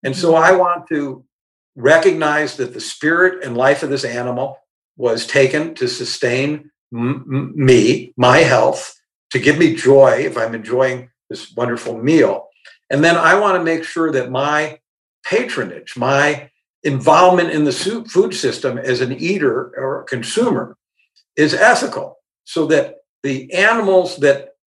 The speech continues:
Speaker 1: I consume, and I actually know where my milk and meat and eggs come from, are living a really happy cow life or chicken life, um, or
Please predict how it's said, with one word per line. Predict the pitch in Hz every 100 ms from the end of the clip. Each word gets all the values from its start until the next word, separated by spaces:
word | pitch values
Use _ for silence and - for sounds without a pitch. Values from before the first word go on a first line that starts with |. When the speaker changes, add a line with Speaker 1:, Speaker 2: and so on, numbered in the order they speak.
| _ -
Speaker 1:
I | 156 180
consume, | 175 160 - 202 160 107
and | 120
I | 151
actually | 160 139 151 131
know | 127 147 151
where | 135 123 117 117 113 _ _ _ _ -
my | 120 113 110
milk | 113 123 120 -
and | 110
meat | 113 117
and | 110
eggs | 107 -
come | - 170 240
from, | - - - _ _ _ _ _
are | 135 139
living | 147 180 185 180 175 -
a |
really | 127 160 165 156 151 -
happy | - 143 139 143 135 -
cow | - 123 123
life | 120 113 113 - _ _ _
or | 113
chicken | 117 139 123 113
life, | 110 107 107 - - _ _ _ _ _ - -
um, | 110 107 104 101 - _ _ _
or | 117 117 107 107 107